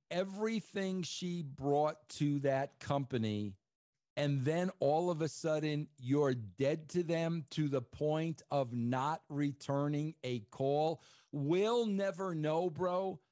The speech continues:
but that could have been the last thing that put her over the edge. And that's why I'm like,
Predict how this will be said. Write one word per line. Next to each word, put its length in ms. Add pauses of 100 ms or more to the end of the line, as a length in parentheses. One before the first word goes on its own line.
(240)
but 240
that 240
could 160
have 100
been 180
the 100
last 420
thing 200
that 220
put 200
her 220
over 220
the 240
edge. 320
And 160
that's 320
why 220
I'm 240
like, 320